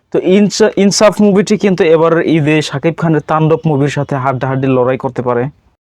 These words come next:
সর্বশেষ এই তালিকার ষষ্ঠ অবস্থানে আছে পিনিক। তো এই পিনিক মি-, মুভিটিকে কি-, ঘিরেও কিন্তু দর্শকদের অনেক উন্মাদনার সৃষ্টি হয়েছে। তো এবারের ঈদের মধ্যে দর্শকরা কিন্তু হলগামী হতে পারে, বিশেষ করে শাকিব খানের তাণ্ডব মুভিটিকে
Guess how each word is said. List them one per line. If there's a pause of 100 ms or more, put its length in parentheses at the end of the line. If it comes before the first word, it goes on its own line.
সর্বশেষ (200)
এই
তালিকার (120)
ষষ্ঠ (180)
অবস্থানে
আছে (120)
পিনিক। (600)
তো (100)
এই (120)
পিনিক (140)
মি-,
মুভিটিকে (100)
কি-,
ঘিরেও (100)
কিন্তু (200)
দর্শকদের (160)
অনেক (160)
উন্মাদনার
সৃষ্টি
হয়েছে। (760)
তো (160)
এবারের (320)
ঈদের (100)
মধ্যে (160)
দর্শকরা
কিন্তু (100)
হলগামী
হতে
পারে, (120)
বিশেষ
করে
শাকিব
খানের (100)
তাণ্ডব
মুভিটিকে